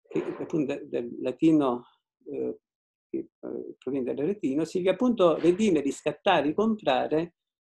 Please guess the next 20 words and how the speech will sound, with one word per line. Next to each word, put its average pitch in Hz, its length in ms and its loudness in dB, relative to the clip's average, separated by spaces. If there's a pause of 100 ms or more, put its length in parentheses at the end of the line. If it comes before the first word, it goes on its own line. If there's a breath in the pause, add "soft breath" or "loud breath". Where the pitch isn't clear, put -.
(160)
liberare, 170 840 2
salvare, 131 840 0 (380)
e - 160 -20
questo 233 300 0
pagando 135 880 0
un 160 200 0
prezzo. 139 800 -2 (880)
Quindi, 139 480 -6 (140)
eh, - 280 -8
ecco 143 340 -8
questo, 135 640 -6
la 139 140 -8
redenzione. 127 880 -6 (1500)
Poi 240 120 4
il 220 60 4
suffisso 214 540 0
latino 185 920 4 (100)
trix 165 560 0 (1000)
è - 200 -6
femminile, 175 960 4